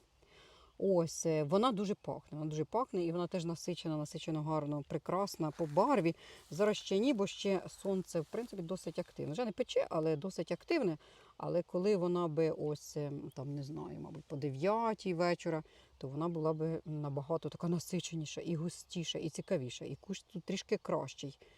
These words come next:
Так, десь, може, якось дійду я сюди і буду більш. Ну, я підживлювала вже волинськими гуматами, тут мені далеченько тягати то все. Звісно, воно би відгукнулося дуже і дуже добре на таке підживлення. Треба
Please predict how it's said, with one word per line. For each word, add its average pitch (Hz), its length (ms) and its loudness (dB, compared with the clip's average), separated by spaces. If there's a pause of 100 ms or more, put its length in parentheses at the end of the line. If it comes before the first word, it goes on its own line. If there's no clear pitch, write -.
(340)
Так, - 460 -4
десь, 156 360 -6
може, 165 240 0
якось 226 380 6
дійду 175 280 4
я 175 160 8
сюди 170 320 0
і 180 60 4
буду 156 200 0
більш. 151 240 -2
Ну, 349 80 4
я 226 120 6
підживлювала 196 520 6
вже 165 120 4
волинськими 160 480 4
гуматами, 151 440 0
тут - 180 -8
мені 160 160 0
далеченько 175 640 2
тягати 165 400 -4
то 147 120 -10
все. - 200 -16 (680)
Звісно, 160 480 -8
воно 170 160 -4
би 180 100 -2
відгукнулося 165 680 -2
дуже 170 320 -2
і 170 120 -4
дуже 165 260 0
добре 147 400 0
на 147 180 -2
таке 151 380 -8
підживлення. 147 760 -2
Треба 156 360 -6